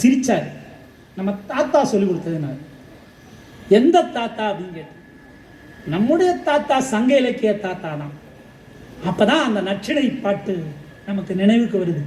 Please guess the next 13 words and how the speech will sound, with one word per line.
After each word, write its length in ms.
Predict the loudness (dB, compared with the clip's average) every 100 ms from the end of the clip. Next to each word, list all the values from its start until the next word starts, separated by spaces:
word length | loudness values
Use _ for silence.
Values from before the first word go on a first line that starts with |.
| -10 -16 -20 -20 -20 -20 -20 -20 -4 2
ரெண்டாயிரம் 440 | 4 4 4 4
வருஷத்துக்கு 460 | 2 -4 -4 -4 -4
முன்னாடி 260 | -2 -2
அந்த 140 | -2 -4
பாட்டு. 460 | -4 -6 -6 -8 -8 -12 -18 -20 -20 -20 -20 -20 -20 -20 0
ஒரு 240 | 2 4 2
தலைவன், 540 | 2 4 2 -2 -6 -14 -20 -20 -20 -20 -20 -20 -20 -20 -20 -20 -20 -20 -2
தலைவன், 800 | 2 6 6 4 4 2 0 -2
தலை-, 240 | 0 2
ஒரு 180 | 2 0
தலைவன் 500 | 0 2 2 2 2
தலைவி 420 | 0 2 4 2
வருவாங்கிறதுக்காக 1000 | 2 2 0 0 0 0 -2 -2 -2 -2